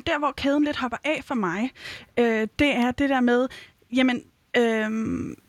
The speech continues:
vi er, vi er mennesker. Vi har, øh, evnen til at reflektere, de fleste af os i hvert fald, ikke?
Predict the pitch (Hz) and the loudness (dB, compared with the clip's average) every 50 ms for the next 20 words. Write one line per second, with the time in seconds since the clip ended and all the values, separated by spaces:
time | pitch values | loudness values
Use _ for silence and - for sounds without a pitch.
0 | _ - 220 220 277 277 277 - 220 214 196 175 185 - - - - - 214 214 | _ -2 2 4 4 4 4 2 2 2 2 0 -2 -4 -6 -10 -10 -4 0 2
1 | 262 254 233 208 196 180 - - 220 220 247 277 294 - - 320 294 - - 247 | 2 4 4 2 0 0 -2 -2 0 2 2 2 2 0 -4 -10 -8 -6 -4 -2
2 | 220 240 240 240 - - - 220 220 214 190 180 - 180 - - - 226 226 220 | 0 0 0 0 -2 -2 -2 -2 0 0 0 -2 -2 -2 -4 -2 2 2 4 4
3 | 247 277 277 - - 226 220 220 214 196 - - 196 - - - 302 - - 269 | 4 2 2 0 -2 -6 -6 -4 -6 -6 -6 -6 -6 -4 -2 -2 0 0 -2 -2
4 | - 240 233 - 247 240 233 - - - 226 220 233 247 - - 240 226 220 - | -2 -4 -4 -2 -2 -2 -2 -4 -4 -2 -2 0 -2 -2 -4 -4 -2 -2 -2 -2
5 | 220 - 247 - 254 277 302 - | -2 -4 -4 -2 -2 -2 -4 -4